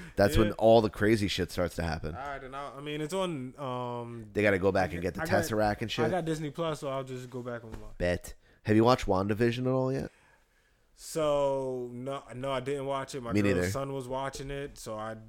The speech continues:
Speaker 2: did actually, like, you know what I mean? One of
Speaker 1: Peeped
Speaker 2: those,
Speaker 1: it, yeah.
Speaker 2: yeah. Seems so confusing, bro.
Speaker 1: Yeah, I know.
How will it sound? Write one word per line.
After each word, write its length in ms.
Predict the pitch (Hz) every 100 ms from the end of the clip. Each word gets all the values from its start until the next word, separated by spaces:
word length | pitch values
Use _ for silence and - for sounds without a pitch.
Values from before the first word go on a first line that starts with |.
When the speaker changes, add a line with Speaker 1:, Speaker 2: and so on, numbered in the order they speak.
| 110
Speaker 2:
did 240 | 123 123
actually, 340 | 120 120 - 117
like, 300 | 110 104 98 - - _ _ _ - - - -
you 140 | 143 135
know 60 | 131
what 80 |
I 20 | 131
mean? 100 | 127
One 120 | 123
of 60 | 117
Speaker 1:
Peeped 240 | 101 -
Speaker 2:
those, 180 | 95 98
Speaker 1:
it, 0 | 82 80 -
yeah. 60 |
Speaker 2:
yeah. 60 | 107 104 _ _ _ _ _ _ _ _ -
Seems 340 | - 113 98
so 220 | - 107 95
confusing, 640 | 95 87 104 98 98 98
bro. 100 | 101 101 98
Speaker 1:
Yeah, 260 | 90 80
I 20 | 78
know. 240 | 71